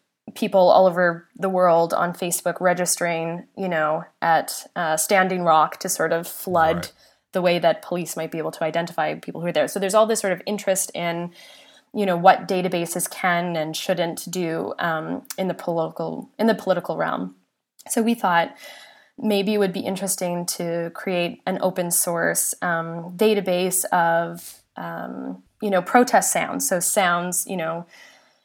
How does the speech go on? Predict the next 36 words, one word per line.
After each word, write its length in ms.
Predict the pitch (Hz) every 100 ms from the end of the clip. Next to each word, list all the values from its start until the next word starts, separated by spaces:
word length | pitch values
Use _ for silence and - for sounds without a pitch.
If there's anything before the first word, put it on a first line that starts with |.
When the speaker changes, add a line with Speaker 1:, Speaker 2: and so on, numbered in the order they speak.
| _
Speaker 1:
or 420 | 202 185 175 165 -
sound 320 | - 185 185
collections 580 | - 180 - - 175 180
or 140 | 190
music 400 | 190 226 240 208
excerpts 540 | 185 - - 170 170 -
to, 380 | - 165 165 170
you 80 | 185
know, 100 | 165
register 840 | 208 240 220 - 190 175 175 175 -
your, 500 | 175 165 170 165 - -
you 120 | 180
know, 80 | 165
your 160 | 170
stance 640 | 180 - 180 165 165 - -
or 160 | 170 165
your, 280 | 165 165
your, 380 | 165 180 170 175 -
your 400 | 180 165 170 - -
sound 420 | - 170 156 170
against 360 | 165 160 - -
fascism 560 | 151 - 156 - -
in 80 | -
Speaker 2:
Uh-huh. 100 | 98
Speaker 1:
some 140 | 98 170
capacity. 520 | - - - - 175
So 160 | - 175
it's 140 | 196
not 160 | 233 226
just 200 | 202 -
about 200 | 160 156
Trump. 260 | - 160
It's 140 | 170 175
about, 360 | 175 156 -
you 120 | 190
know, 240 | 170 156